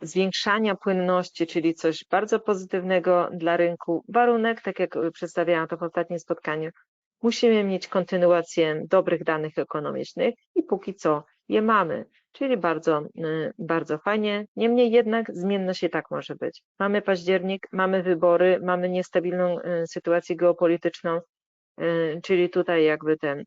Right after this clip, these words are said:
y, faktory w dalszym ciągu są, y, ułamne. Ym, to, o czym się mówi i nic dziwnego, że się mówi, to są Chiny. Y, Chiny, y, przygotowuję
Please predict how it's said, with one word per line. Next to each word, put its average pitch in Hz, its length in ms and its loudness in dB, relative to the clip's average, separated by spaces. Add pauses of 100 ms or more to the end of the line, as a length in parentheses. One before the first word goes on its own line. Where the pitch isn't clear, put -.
(100)
y, 147 300 -8 (160)
faktory 139 500 -4 (200)
w - 60 -20
dalszym 151 340 -4
ciągu 127 300 -8
są, - 280 -12 (220)
y, 151 260 -12 (480)
ułamne. - 400 -6 (600)
Ym, 202 220 2
to, 330 240 2
o 302 80 2
czym 285 180 0
się 269 140 4
mówi 240 440 4
i 220 60 2
nic 208 200 0
dziwnego, 185 360 0
że 175 140 2
się 180 140 -2
mówi, 170 340 -2
to 254 180 0
są 151 260 -4
Chiny. 190 540 -2 (140)
Y, 165 280 -4
Chiny, 220 580 0 (320)
y, 165 80 -8
przygotowuję 240 920 4